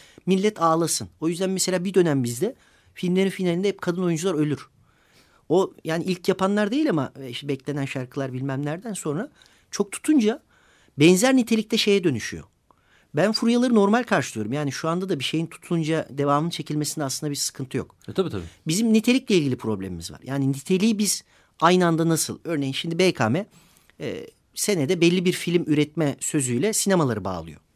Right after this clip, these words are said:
Speaker 1: Sistemi bu. Haliyle çok ünlü bir oyuncuya her sene film çektiriyor. Hatta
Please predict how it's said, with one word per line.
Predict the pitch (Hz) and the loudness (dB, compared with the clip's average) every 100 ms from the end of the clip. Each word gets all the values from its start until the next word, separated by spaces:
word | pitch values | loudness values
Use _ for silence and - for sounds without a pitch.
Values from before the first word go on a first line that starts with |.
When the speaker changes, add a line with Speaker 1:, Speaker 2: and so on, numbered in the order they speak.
| _ | _
Speaker 1:
Sistemi | - 180 - 165 208 | -6 -4 -2 -2 0
bu. | 117 - _ _ _ _ | -4 -8 _ _ _ _
Haliyle | - 131 175 262 233 262 _ _ _ | -2 0 2 2 0 -2 _ _ _
çok | - 233 233 | -2 2 4
ünlü | 208 196 | 4 4
bir | 175 | 4
oyuncuya | 151 139 135 233 | 4 2 0 0
her | 247 | 0
sene | - 156 | 0 0
film | 123 110 | 0 -2
çektiriyor. | 98 92 - 85 78 _ _ _ _ _ | -4 -8 -10 -14 -14 _ _ _ _ _
Hatta | - 147 202 190 | -10 -8 -6 -6